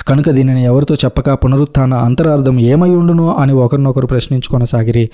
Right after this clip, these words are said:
వీళ్ళు ముగ్గురే ఉన్నారు. వీళ్ళు ముగ్గురు క్లియర్గా చెప్తున్నాడు. ఈ పునరుత్థానం గురించి, ఆ, సారీ, ఈ దివ్యరూప ధారణ గురించి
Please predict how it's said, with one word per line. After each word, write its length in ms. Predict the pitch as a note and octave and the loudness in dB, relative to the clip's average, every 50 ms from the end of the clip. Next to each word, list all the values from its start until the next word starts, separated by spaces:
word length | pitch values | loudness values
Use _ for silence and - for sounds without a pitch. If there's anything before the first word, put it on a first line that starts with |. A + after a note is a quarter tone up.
| - - - - - - | -10 -16 -16 -14 -8 -2
వీళ్ళు 160 | D3 D3 D3 C#3 | 0 0 2 2
ముగ్గురే 300 | C#3 C#3 C#3 F#3+ A3 A3 | 0 0 0 0 0 2
ఉన్నారు. 260 | G3 F#3 E3+ D#3+ D3+ | 0 0 0 0 0
వీళ్ళు 180 | D#3 C#3+ C#3+ | 0 0 0
ముగ్గురు 260 | C#3 C#3+ D#3 G3 G3+ G3+ | 0 0 0 0 -2 -2
క్లియర్గా 400 | G#3 - D#3+ E3 E3+ E3 E3+ D#3+ | -2 0 0 0 2 2 2 0
చెప్తున్నాడు. 460 | C#3 C3+ A#2 - - C3 B2+ B2 B2+ | 0 0 -2 -2 -4 -2 -2 0 0
ఈ 60 | C3 | -2
పునరుత్థానం 600 | C3 - C3+ D3+ F3+ G#3 G3 - F#3+ F3+ F3 E3 | 0 0 0 0 0 0 0 0 -2 -2 0 0
గురించి, 420 | D#3 D3 D3+ D3 - - F3 F#3+ G3+ - - - - - - | 0 0 -2 -2 -2 -2 -2 -2 -2 -6 -14 -20 -10 -4 -2
ఆ, 100 | C3+ C#3 F#3+ F#3 | -2 -2 -2 -2
సారీ, 280 | - C#3+ C3+ C#3+ C#3 | -2 0 0 0 2
ఈ 400 | C3+ C3+ C3+ C#3 C#3 C3+ C3 B2+ | 2 2 2 2 2 2 2 0
దివ్యరూప 440 | A#2+ - C#3 D3 F3+ F#3 F#3 F3+ F3+ | 2 2 2 2 2 2 2 2 0
ధారణ 340 | D#3 C#3 C3+ C#3+ D#3 E3+ E3+ | 0 0 0 0 0 0 0
గురించి 500 | E3 D#3+ D#3 D3 C#3+ C3+ - F3 G3+ G#3+ | 0 0 0 -2 -2 -2 -2 -2 -2 -2